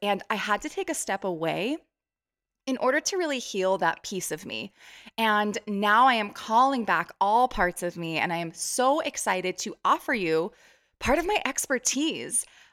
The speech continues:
Uh, it's been so amazing to support my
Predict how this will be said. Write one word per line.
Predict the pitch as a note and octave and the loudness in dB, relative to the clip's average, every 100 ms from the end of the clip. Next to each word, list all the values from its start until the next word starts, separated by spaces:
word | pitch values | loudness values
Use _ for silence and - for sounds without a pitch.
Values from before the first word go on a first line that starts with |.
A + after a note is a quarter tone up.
| - | -6
Uh, | G#3 G#3 | 0 0
it's | G#3 | 0
been | - C4 | -4 -4
so | - - C4 | -2 2 2
amazing | D4 A3+ G3 G#3+ A3 | 2 -2 -4 -4 -4
to | - G#3 | -6 -6
support | - - G#3 G3 - | -6 -6 0 0 0
my | G3+ F3 E3+ E3+ | -2 -2 -2 -4